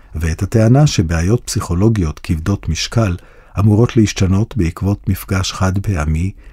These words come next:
ללא מסגרת טיפולית מספקת וללא קשר אישי למטפל. "קונסטלציה משפחתית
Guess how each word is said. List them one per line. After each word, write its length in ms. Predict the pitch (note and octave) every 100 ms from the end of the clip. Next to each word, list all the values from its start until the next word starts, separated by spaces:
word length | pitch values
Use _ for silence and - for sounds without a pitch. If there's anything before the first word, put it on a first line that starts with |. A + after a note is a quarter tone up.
| - -
ללא 180 | G#2+
מסגרת 540 | B2+ A2+ F#2 G#2 A2 -
טיפולית 500 | E2+ - D#2 G2 -
מספקת 760 | G#2 - - G2+ - B2 - - - -
וללא 340 | G2+ G#2 A#2+ -
קשר 360 | A2+ - A2 G2+ G#2+
אישי 280 | - G2+
למטפל. 600 | F#2 F#2 G2 A2 - G2+ D2+ - - - - - - - -
"קונסטלציה 720 | F2+ D#2+ - E2 G2 - F2
משפחתית 680 | D#2+ - - - - A#2+